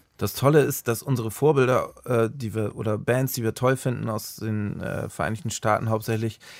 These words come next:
ja au-, immer noch mal fünf bis zehn Jahre älter sind als wir. Insofern können wir denen ganz entspannt hinterherreisen und immer gucken, so, okay, was macht Jay-Z heute? Das ist aber auch ein alter Sack, aber verdammt gut gehalten hat er sich.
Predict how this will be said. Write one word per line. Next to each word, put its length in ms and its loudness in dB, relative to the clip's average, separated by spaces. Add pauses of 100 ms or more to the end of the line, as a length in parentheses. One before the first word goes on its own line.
(120)
ja 180 2
au-, 200 -2
immer 220 8
noch 200 2
mal 180 6
fünf 340 -2
bis 220 -4
zehn 200 2
Jahre 280 0
älter 260 -2
sind 160 -4
als 160 -8
wir. 140 -2
Insofern 360 -2
können 220 0
wir 80 0
denen 240 2
ganz 300 0
entspannt 460 -2
hinterherreisen 840 0
und 120 -2
immer 200 -2
gucken, 320 -4
so, 140 0
okay, 340 -4
was 160 -4
macht 200 -4
Jay-Z 380 0
heute? 340 2 (300)
Das 140 -14
ist 40 -8
aber 120 -6
auch 80 -8
ein 60 -6
alter 340 -6
Sack, 200 -2
aber 160 0
verdammt 360 -4
gut 180 -8
gehalten 380 -2
hat 80 -4
er 80 -4
sich. 200 -8